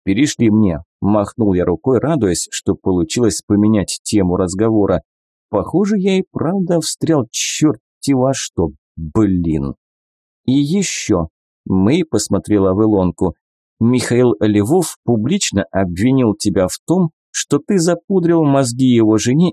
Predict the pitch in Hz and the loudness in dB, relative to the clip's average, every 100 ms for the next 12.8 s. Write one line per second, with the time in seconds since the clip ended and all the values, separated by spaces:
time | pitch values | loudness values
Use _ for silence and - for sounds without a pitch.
0 | - 131 147 139 127 185 156 98 95 90 | 0 4 4 4 0 -2 0 0 2 0
1 | - 104 90 80 - _ _ _ _ _ | 0 -2 0 0 -4 _ _ _ _ _
2 | _ _ - - - 311 294 277 240 - | _ _ -10 -4 2 2 4 2 2 -2
3 | - _ _ 285 262 240 - _ - 247 | -12 _ _ 0 2 2 -2 _ -6 -4
4 | - 254 226 214 240 185 104 - _ _ | 0 0 2 2 2 2 -2 -6 _ _
5 | _ _ 180 208 120 - 85 - - _ | _ _ 0 2 2 -2 -6 -8 -10 _
6 | _ _ - 123 113 101 92 92 107 151 | _ _ -4 0 2 2 2 2 2 2
7 | 117 - 92 - - 170 170 - 120 120 | 0 0 -2 -4 -4 -2 -2 -2 -2 0
8 | 120 110 113 113 - 101 98 - 143 170 | 0 0 0 -2 -2 -4 -2 -2 -4 -4
9 | - 165 - 127 110 113 123 135 156 104 | -4 -4 -2 -2 0 2 2 0 0 -2
10 | - - _ _ _ _ _ _ _ _ | -4 -10 _ _ _ _ _ _ _ _
11 | - 143 190 - _ - 135 113 139 120 | -2 0 0 -4 _ -4 -4 -2 -2 -2
12 | - - 131 - - - 135 120 | -4 -2 -2 -2 -8 -2 0 0